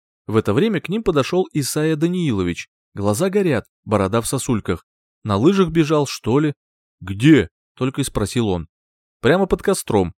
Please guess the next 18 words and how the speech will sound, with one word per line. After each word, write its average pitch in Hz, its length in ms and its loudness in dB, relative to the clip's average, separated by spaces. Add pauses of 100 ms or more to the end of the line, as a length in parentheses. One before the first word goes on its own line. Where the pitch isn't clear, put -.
ответил 98 400 -2
Петя. 87 360 -4 (260)
"Я 143 160 2
им 190 140 2
место 175 320 -2
пометил". 95 480 -4 (500)
"Только 202 340 0
не 196 120 -2
алмазы 208 480 0
это, 151 220 0
а 226 200 -4
кварц", 165 540 -2 (220)
вмешался 113 520 -4
Матвей. 101 440 -4 (440)
"Скорее 214 460 2
аметисты", 147 680 -2
уточнил 95 420 -6
кадет. 95 360 -4